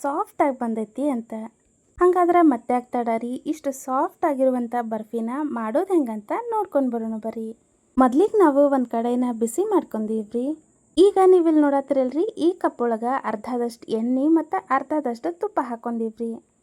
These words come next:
ನಾವಿಲ್ಲಿ ಟೋಟಲ್ ಆಗಿ ತುಪ್ಪ ಮತ್ತ ಎಣ್ಣೆ ಎರಡನ್ನೂ ಮಿಕ್ಸ್ ಮಾಡ್ಕೊಂಡು ಒಂದ್ ಕಪ್ ಆಗೋಷ್ಟು ಹಾಕೊಂಡೀವ್ರಿ. ನೀವು ಬೇಕಾದ್ರೆ ಕಂಪ್ಲೀಟ್ ಆಗಿ ತುಪ್ಪದೊಳಗನು ಮಾಡ್ಕೋಬಹುದ್ರಿ. ಈಗ ಈ ತುಪ್ಪ ಎಲ್ಲಾನು ಸ್ವಲ್ಪ ಬಿಸಿಯಾಗಿ ಕರಗಿದ ಮ್ಯಾಲ ಇದಕ್ ನಾವು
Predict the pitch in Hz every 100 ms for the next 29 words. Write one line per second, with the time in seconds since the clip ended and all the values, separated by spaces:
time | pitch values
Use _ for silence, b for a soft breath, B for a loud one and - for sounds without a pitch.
0 | _ 349 415 381 311 311 277 247 262 254
1 | 240 220 277 285 311 311 330 339 294 -
2 | 247 247 240 233 233 - 220 240 359 381
3 | 285 262 247 226 - 226 269 320 247 349
4 | 381 269 254 226 220 220 - 466 330 -
5 | 233 226 220 233 220 - _ _ _ 370
6 | 381 349 330 277 269 269 262 269 262 233
7 | 233 277 285 254 233 269 - 233 240 233
8 | 214 233 320 427 330 - 220 226 220 233
9 | 226 247 - _ _ 339 403 339 320 311
10 | 269 262 247 240 240 240 240 240 247 330
11 | 415 269 240 233 262 240 233 233 214 214
12 | 349 370 247 202 233 294 - 339 440 320
13 | 247 220